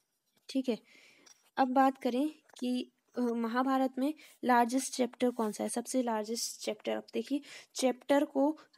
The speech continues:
अ, संस्कृत में, अ, किस में, कि संस्कृत में क्या परवान बोला जाता है। ठीक है, तो, अ, महाभारत का जो लार्जेस्ट परवान है यानी कि लार्जेस्ट चैप्टर है वो क्या है,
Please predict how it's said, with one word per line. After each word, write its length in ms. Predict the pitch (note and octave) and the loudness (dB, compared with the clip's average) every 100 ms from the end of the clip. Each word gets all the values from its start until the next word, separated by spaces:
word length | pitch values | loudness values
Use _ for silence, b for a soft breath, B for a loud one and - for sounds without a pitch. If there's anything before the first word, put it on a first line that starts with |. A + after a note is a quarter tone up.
| - | -6
अ, 340 | A3 A#3 A3+ | 0 0 0
संस्कृत 580 | A3+ B3+ B3 B3 C4+ C#4 | -4 -6 -8 -2 0 2
में, 220 | C4+ D4 | 2 0
अ, 640 | D#4 _ _ - - A#3+ A#3+ - - | 0 _ _ -20 -6 -2 -2 -4 -2
किस 220 | C4+ C4+ | 0 2
में, 340 | C#4 C#4+ B3+ - B3+ _ _ | 2 2 0 -8 -14 _ _
कि 100 | - | -10
संस्कृत 500 | A#3+ B3+ B3 B3 B3+ | -4 -2 -4 -4 -4
में 100 | C#4 | -4
क्या 200 | C4+ C4 | 0 0
परवान 580 | C#4 C#4 A#3+ A#3 B3 C4+ | 0 2 2 2 2 2
बोला 300 | B3 A#3 G#3 | 2 2 0
जाता 360 | G#3 G3+ G3 G3+ | 0 -4 -4 -8
है। 220 | G3 G3+ b b b | -8 -12 b b b
ठीक 180 | - C4 | -6 -4
है, 100 | A3 - b b _ | -6 -10 b b _
तो, 340 | - C4 C4 - - - | 0 2 2 0 -10 -6
अ, 100 | - | -4
महाभारत 600 | A3 A3+ A#3 B3 A#3+ B3 | -2 0 2 2 0 -6
का 220 | - B3+ | -6 -4
जो 180 | B3 A#3+ | -2 -2
लार्जेस्ट 500 | A#3 A3+ A3 B3 B3+ | 0 0 2 0 -2
परवान 480 | - A3+ G#3 G#3+ A3 | -2 0 2 0 0
है 160 | G#3+ G#3 | -4 -6
यानी 220 | G#3 G#3+ | -6 -6
कि 140 | A#3+ | -4
लार्जेस्ट 480 | A#3 A3 G#3 B3+ - | -2 0 2 0 0
चैप्टर 420 | A#3+ G#3+ - B3 | -2 -2 -4 -4
है 100 | A3+ | -2
वो 120 | A3+ | -4
क्या 200 | A3 - | -4 -6
है, 160 | A3 D4 | -4 -4